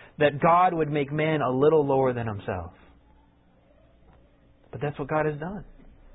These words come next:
The glory you and I have is immense. But again, it's not a glory of ourselves. It's a derived glory from the image of God. Goes on to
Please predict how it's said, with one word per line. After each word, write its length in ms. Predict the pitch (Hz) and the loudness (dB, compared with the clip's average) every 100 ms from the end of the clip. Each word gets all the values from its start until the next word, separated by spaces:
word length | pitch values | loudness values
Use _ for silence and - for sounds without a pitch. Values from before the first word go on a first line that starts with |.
| - - - - - _ - - - _ - - | -20 -20 -20 -20 -20 _ -20 -20 -20 _ -20 -4
The 60 | 143 | -2
glory 380 | 151 185 208 185 | 4 6 6 4
you 200 | 196 190 | 2 4
and 100 | 185 | 2
I 160 | 165 | 2
have 420 | - 196 208 135 123 | -2 -4 -2 -2 -4
is 180 | 139 | -6
immense. 440 | 143 143 190 208 - - - - | -4 -2 -2 -4 -6 -14 -8 -2
But 80 | 170 | 0
again, 320 | 170 247 156 | 2 2 0
it's 180 | 123 170 | -2 -4
not 160 | 196 | -4
a 60 | 214 | -4
glory 320 | 185 202 196 | 0 2 4
of 140 | 185 | 4
ourselves. 600 | 185 - 226 254 120 101 - | 2 2 2 4 2 -4 -10
It's 120 | 131 165 | -10 -4
a 40 | |
derived 540 | 165 165 170 175 165 | 0 2 2 2 -2
glory 280 | 143 147 147 143 | -2 -2 -2 -4
from 100 | 139 | -6
the 100 | 135 | -6
image 240 | 135 127 | -6 -8
of 80 | 127 | -8
God. 240 | - - - - _ _ - _ _ _ _ _ _ _ _ - - - - _ _ _ - | -10 -12 -20 -20 _ _ -20 _ _ _ _ _ _ _ _ -20 -20 -20 -20 _ _ _ 2
Goes 160 | 143 | 4
on 120 | 170 | 4
to 80 | 170 | 4